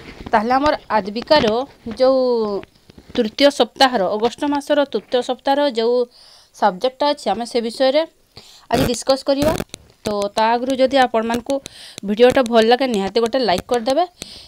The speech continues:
ଏବଂ <clears throat> ସବୁ ସାଙ୍ଗମାନଙ୍କୁ ସେୟାର କରିଦେବେ, ଯାହାଦ୍ୱାରା କି ସେମାନଙ୍କୁ ବି କିଛି ହେଲ୍ପ ହେଇଯିବ। ଠିକ୍ ଅଛି ନା?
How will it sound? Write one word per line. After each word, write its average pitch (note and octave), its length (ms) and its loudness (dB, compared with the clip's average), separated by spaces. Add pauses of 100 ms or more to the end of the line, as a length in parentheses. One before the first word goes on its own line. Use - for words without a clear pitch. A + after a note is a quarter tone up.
(140)
ଏବଂ A#3+ 200 6 (360)
<clears throat> - 380 0 (840)
ସବୁ A#3 200 -2
ସାଙ୍ଗମାନଙ୍କୁ B3 640 -2
ସେୟାର D4 300 -2
କରିଦେବେ, C4 440 0
ଯାହାଦ୍ୱାରା B3 500 4
କି D4 100 -4
ସେମାନଙ୍କୁ G#3+ 380 -2
ବି A#3 60 -6
କିଛି C4+ 320 -6
ହେଲ୍ପ F#3 260 -2
ହେଇଯିବ। B3 400 -2 (480)
ଠିକ୍ A#3 160 2
ଅଛି A#3+ 200 2
ନା? F4+ 120 -2